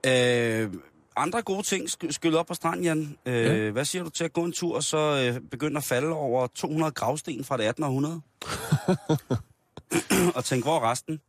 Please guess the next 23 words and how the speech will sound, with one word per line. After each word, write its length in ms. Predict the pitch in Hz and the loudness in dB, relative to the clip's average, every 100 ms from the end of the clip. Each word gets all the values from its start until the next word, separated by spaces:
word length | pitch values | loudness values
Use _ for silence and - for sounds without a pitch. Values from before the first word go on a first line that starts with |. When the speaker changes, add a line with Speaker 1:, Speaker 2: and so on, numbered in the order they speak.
| - | -4
Speaker 2:
Så 120 | 131 | 0
der 60 | |
må 80 | 123 | 2
have 100 | 120 | 2
været 120 | 117 | 0
en 60 | 143 | 0
gravplads 520 | 127 156 - 160 131 | 0 -2 -2 -2 -2
derude 220 | 131 123 | 0 2
et 60 | 127 | 0
sted. 260 | - 113 117 - _ _ _ - | 0 0 0 -8 _ _ _ -4
Speaker 1:
Øhm, 840 | 123 117 113 104 104 104 101 95 90 - | -2 0 -2 -2 0 0 -2 -4 -10 -4
det, 380 | 131 131 123 113 | -2 0 0 0
øh, 460 | 110 107 104 101 92 - | 0 0 -2 -4 -6 -10
kommer 220 | - 131 147 | -4 -2 -2
så 100 | 127 | -2
af, 200 | 113 - | -2 -4
at, 280 | 107 - 110 | -6 -4 -2
øh, 280 | 104 98 | -2 -2
man 360 | 95 104 98 101 | -2 -2 0 -2
i 140 | 104 101 | -4 -6
det, 140 | - 78 | -6 -4
øh, 640 | 104 95 92 92 92 87 | -2 -2 -4 -6 -8 -8
øh, 60 | 87 | -10